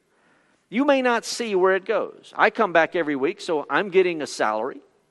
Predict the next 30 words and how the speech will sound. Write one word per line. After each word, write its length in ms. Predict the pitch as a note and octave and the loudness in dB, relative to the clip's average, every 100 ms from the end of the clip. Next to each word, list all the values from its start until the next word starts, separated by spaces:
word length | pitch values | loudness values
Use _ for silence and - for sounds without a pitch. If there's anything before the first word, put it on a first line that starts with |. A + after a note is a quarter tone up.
| _ A#2+ | _ -2
as 240 | C3+ C#3+ | -2 0
are 200 | D#3 E3+ | 0 2
our 180 | E3+ F#3+ | 0 -2
staff. 720 | - F3+ C#3 - - - _ _ _ _ _ | -4 -4 -6 -10 -20 -20 _ _ _ _ _
The 80 | D3+ | -8
staff 460 | - - D3+ E3 D#3 | -4 4 4 4 -2
at 80 | |
the 40 | - | -16
church 400 | - F3 F3+ - | -6 -6 -6 -10
gets 180 | E3 - | -14 -10
paid. 340 | C#3 E2+ C#2+ _ _ _ _ _ _ _ _ _ _ _ - | -12 -12 -16 _ _ _ _ _ _ _ _ _ _ _ -14
Uh, 160 | A2 A2+ | -12 -2
we 180 | D3 | 0
are 80 | B2 | 0
taken 460 | - E3 F3 F3+ D#3+ | 2 2 2 0 -4
care 320 | - C#3+ A2 | -2 -2 -2
of 160 | F2+ F2 | -6 -10
in 80 | |
a 80 | D#2+ | -16
sense. 560 | - - _ - - - _ _ _ - _ | -20 -20 _ -20 -20 -20 _ _ _ -20 _
Not 160 | D3+ E3 | 4 4
only 240 | D#3 C3 | 4 0
that, 320 | A#2 B2+ F#3+ - _ _ _ _ _ _ _ _ _ - | 2 2 0 -4 _ _ _ _ _ _ _ _ _ -6
is 100 | A2+ | -4
everyone 320 | C3 C#3 C3 | -4 -4 -4
comfortable? 420 | D#3 E3 G#3+ F4+ _ _ _ _ _ _ _ _ _ _ _ _ _ _ _ | -6 -6 -10 -12 _ _ _ _ _ _ _ _ _ _ _ _ _ _ _
We 100 | F#2+ | -12
have 100 | F2 | -6
nice 240 | G#2 G#2+ | -6 -6
chairs, 380 | - C3+ E3+ | -2 0 0